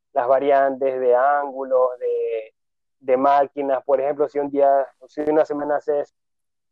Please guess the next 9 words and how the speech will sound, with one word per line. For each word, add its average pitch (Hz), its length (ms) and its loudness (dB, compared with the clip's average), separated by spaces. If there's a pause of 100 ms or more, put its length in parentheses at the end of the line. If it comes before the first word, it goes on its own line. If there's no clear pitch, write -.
(220)
haces 143 280 0
predicador 151 800 2
con 139 260 -2
barra 143 300 4
libre, 165 480 2
otro 143 220 -2
día 143 120 2
haces 131 260 -10
curl 147 280 -2